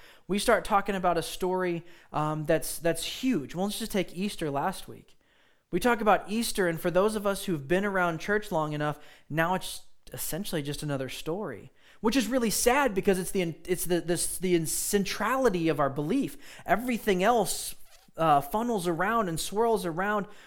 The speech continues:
the resurrection of Jesus. But if you've been doing this eighteen, nineteen, thirty, forty, fifty years, the same story gets kinda bland.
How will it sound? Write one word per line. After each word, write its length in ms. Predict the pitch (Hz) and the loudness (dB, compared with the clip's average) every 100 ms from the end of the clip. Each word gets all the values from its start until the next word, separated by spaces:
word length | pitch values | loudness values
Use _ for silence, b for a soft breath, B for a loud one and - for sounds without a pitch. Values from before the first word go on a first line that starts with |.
| B | B
the 100 | 196 | 2
resurrection 680 | 175 196 180 170 170 - 165 | 4 2 2 2 0 0 -4
of 120 | 143 | -6
Jesus. 540 | 135 185 262 214 139 - B B - | -4 -2 -2 -2 -6 -8 B B 0
But 160 | 190 | 2
if 120 | 202 | 2
you've 240 | 202 233 190 | 2 -2 2
been 220 | 196 175 | 2 2
doing 300 | 165 240 233 | 2 2 2
this 260 | 190 175 - B B - | 0 -2 -6 B B -4
eighteen, 720 | 185 196 - 196 185 175 165 | -2 -2 -2 0 0 0 2
nineteen, 720 | 170 180 185 - 190 175 165 160 | 4 4 2 -4 -2 -2 -4 -6
thirty, 500 | - 180 175 175 165 | 0 0 2 -2 -4
forty, 560 | - 180 180 170 160 | -4 -2 0 0 -4
fifty 420 | - 196 180 - | -2 2 0 0
years, 500 | 165 160 185 262 226 233 B B B B - | -4 -4 -2 0 0 -4 B B B B -2
the 120 | 180 | 0
same 360 | - 214 226 220 | 2 2 2 2
story 480 | - 214 285 302 | 0 0 2 0
gets 320 | 180 220 226 - | 0 2 2 0
kinda 340 | - 202 277 | -2 -2 -2
bland. 640 | 185 156 214 370 - 95 | -2 2 2 0 -4 -8